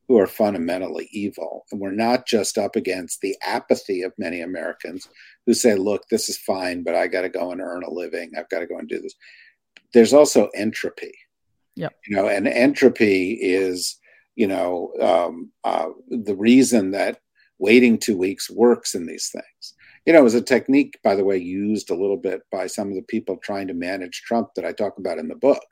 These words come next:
Speaker 2: Mm-hmm.
Speaker 1: You know, the president of the United States would call the Secretary of Defense with an insane idea. "Let's attack North Korea right now. I'm gonna push the button."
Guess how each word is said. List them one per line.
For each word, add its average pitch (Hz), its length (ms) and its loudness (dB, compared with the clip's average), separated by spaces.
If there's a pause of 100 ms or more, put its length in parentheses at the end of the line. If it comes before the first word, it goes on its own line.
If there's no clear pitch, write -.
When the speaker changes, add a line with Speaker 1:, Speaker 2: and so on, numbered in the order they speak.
(140)
Speaker 2:
Mm-hmm. 170 320 -2
Speaker 1:
You 95 60 -4
know, 92 80 0
the - 80 -8
president 117 340 6
of 98 60 -2
the 98 40 -4
United 98 380 -4
States - 340 -4
would 87 140 -8
call 107 280 -2
the 92 80 -6
Secretary 104 420 -4
of 82 100 -8
Defense 95 420 -10
with 92 160 -8
an 107 100 -10
insane 120 720 2
idea. 90 280 -2 (320)
"Let's 147 180 6
attack 139 320 2 (560)
North 180 300 6
Korea 127 260 10
right 185 320 8
now. 170 380 6 (280)
I'm 135 100 4
gonna 135 120 6
push 202 280 6
the 185 100 4
button." 185 400 2